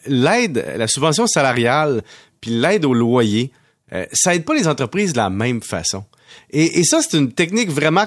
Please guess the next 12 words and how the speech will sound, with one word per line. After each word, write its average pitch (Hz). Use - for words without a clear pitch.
comptable. 170
C'est-à-dire 147
qu'il 143
y 147
a -
des 156
entreprises 196
qui -
ont 127
un 117
loyer 170
raisonnable, 151